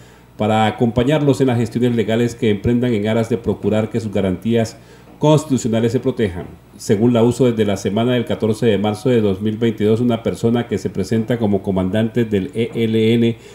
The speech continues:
con el alias del Peludo se comunica vía WhatsApp al celular del líder sindical Sergio Páez Mantilla, actual vicepresidente de la subdirectiva, para exigirle que se presente ante él junto con sus compañeros de la uso para tratar temas sociales y empresariales.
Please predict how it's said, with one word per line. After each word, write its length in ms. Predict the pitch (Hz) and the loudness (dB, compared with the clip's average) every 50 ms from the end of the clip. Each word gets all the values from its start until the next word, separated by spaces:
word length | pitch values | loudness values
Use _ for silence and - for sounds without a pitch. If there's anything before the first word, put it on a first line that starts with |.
| - - | -20 -8
con 140 | - 95 98 | -6 -2 0
el 140 | 98 95 101 | 2 2 2
alias 320 | 107 110 117 117 113 113 | 2 2 2 0 0 0
del 180 | 104 104 98 92 | 0 0 0 0
Peludo 500 | - - 92 98 123 131 131 135 135 139 - - - - | -2 -2 0 4 4 6 6 6 4 2 -6 -20 -20 -18
se 200 | - - 120 110 | -4 -2 -2 -2
comunica 500 | - 110 104 107 113 120 123 - 131 120 | -2 -2 0 2 2 2 2 0 -2 0
vía 200 | 113 123 123 120 | 2 2 2 2
WhatsApp 460 | 117 117 113 104 - - 120 120 - - | 2 0 0 -2 0 -4 -6 -6 -4 -4
al 140 | 135 113 - | -4 -4 -2
celular 380 | - 113 107 98 110 113 113 | -2 -2 0 0 0 0 0
del 160 | 120 120 110 113 | 0 0 2 2
líder 180 | 120 120 113 | 2 0 0
sindical 480 | - 117 107 98 101 - - 117 117 113 | -2 -6 -6 -6 -6 -4 -2 -2 -2 -2
Sergio 380 | - 131 120 113 113 117 107 | -2 -2 -2 0 2 0 0
Páez 340 | - - 110 113 117 107 110 | 0 0 0 0 0 0 0
Mantilla, 540 | 104 95 90 - - 127 117 117 107 104 - - - - - | -2 -2 -2 0 -2 0 0 0 0 -2 -6 -14 -20 -12 -6
actual 360 | 98 98 - - 127 117 120 | -6 -6 -2 0 0 0 2
vicepresidente 800 | 120 127 117 - 113 - 107 101 - 104 101 107 110 110 - 123 | 2 0 0 0 -2 0 0 -4 -2 -2 -2 -2 -2 0 0 0
de 80 | 117 113 | 2 2
la 100 | 104 95 | 0 0
subdirectiva, 720 | - - 95 90 101 98 95 90 - 120 123 123 120 - | -2 -4 -6 -4 -2 -2 -2 -2 0 2 2 2 2 2
para 220 | - 104 101 98 95 | 0 0 0 2 0
exigirle 640 | 95 - - - 104 98 143 143 127 120 120 117 - - - - - - | -2 -2 -4 -4 -2 0 0 0 0 0 0 -2 -2 -10 -20 -20 -12 -8
que 80 | 98 - | -8 -2
se 120 | - 110 | -2 0
presente 480 | - 107 104 - 127 123 117 - 131 120 | 0 0 0 2 2 2 2 2 0 0
ante 340 | 117 107 - - 104 113 | 0 0 0 2 2 2
él 80 | 123 127 | 2 0
junto 340 | 117 - 120 107 101 113 - | 2 2 0 2 2 0 0
con 140 | 110 101 95 | 2 0 0
sus 140 | 98 92 | 0 -4
compañeros 600 | - - 101 92 - 98 95 104 113 120 120 110 | -2 -2 -2 -2 0 0 0 2 2 2 2 2
de 100 | 113 104 | 2 0
la 100 | 95 95 | 2 4
uso 320 | 104 117 113 - 131 110 - | 4 2 4 2 0 0 2
para 160 | 113 107 101 | 0 -2 0
tratar 400 | - 98 92 - 110 110 107 - | -2 -4 -2 -2 -2 -4 -2 0
temas 260 | 120 113 113 113 107 | 0 0 2 0 0
sociales 560 | - 101 92 - 113 110 113 131 131 123 - | 0 -2 -2 0 0 0 2 0 0 -2 -2
y 140 | 160 151 123 | -2 0 0
empresariales. 880 | 104 101 92 - 104 95 - 101 95 110 113 98 90 85 80 - - | 0 0 -2 -2 -4 -2 -2 -2 0 0 0 0 -2 -4 -8 -10 -16